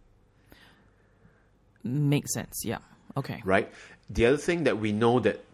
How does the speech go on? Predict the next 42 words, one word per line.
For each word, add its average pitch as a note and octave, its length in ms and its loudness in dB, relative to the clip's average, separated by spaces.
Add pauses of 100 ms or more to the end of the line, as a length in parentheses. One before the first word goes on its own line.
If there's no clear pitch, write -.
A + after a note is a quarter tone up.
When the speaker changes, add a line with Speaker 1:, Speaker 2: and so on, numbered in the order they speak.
Speaker 2:
some D#3 320 2
birds C#3+ 340 4
have, G3+ 340 -2
we G#2+ 60 0
don't B2 140 -2
know C3+ 80 0
if G2 80 -4
this A#2 160 -6
is, G#2+ 140 -8
applies G2+ 380 -4
to - 200 -10
all B2 180 2
birds, C3 280 0
but F#2+ 160 -8
we G2+ 100 -8
have, G2 160 -6 (140)
this A2+ 120 -8
has G#2 120 -8
been F#2 140 -14
studied, G#2 260 -10
I - 60 -10
think, G#2 160 -12 (180)
especially - 380 -10
well F#2 180 -6
for D#2 320 -14 (220)
birds F2+ 220 -12
like - 160 -20
pigeons, G2 380 -10
because, - 280 -20
you F#2+ 60 -14
know, F2 60 -10
they're E2 80 -14
common F#2+ 480 -10 (340)
use G2 180 -8
as E2+ 140 -14
model F2 280 -8
species, D#3 600 -6
Speaker 1:
Mm-hmm. - 460 -18
Speaker 2:
is, - 320 -8
uh, F#2+ 240 -2
magnetoreception. F#2+ 1080 -8 (840)
Speaker 1:
<laughs> D3+ 80 -4